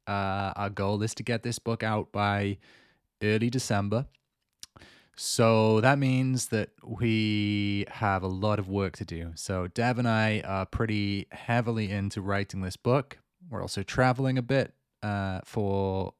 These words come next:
work, visiting people, doing <laughs> SaaS marketing work around the world. And so it's harder and harder to produce new episodes. That said,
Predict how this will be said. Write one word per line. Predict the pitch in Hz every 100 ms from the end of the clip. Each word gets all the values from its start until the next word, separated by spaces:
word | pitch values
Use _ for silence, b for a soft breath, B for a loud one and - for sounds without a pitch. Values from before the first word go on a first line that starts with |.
| _
work, | 117 180 196 -
visiting | 101 101 101 110 101
people, | 104 104 107 101 101 101 B B B B B
doing | - 92 92 90 -
<laughs> |
SaaS | - 113 110 113 - -
marketing | 110 107 110 110 113 110 110
work | 107 110 110 110 -
around | 98 98
the | 98
world. | 143 214 208 202 - B B B _ _
And | 120 120 120 117 117 117 - - _
so | - - 131 123 120 117 117 - -
it's | 107 -
harder | - 117 143
and | 135
harder | 104 101 101
to | 101
produce | 101 87 92 90 -
new | 101 92 87 -
episodes. | 127 123 - 87 87 - - _ _ _ _ _ _ _ _ _
That | - 135
said, | 139 135 139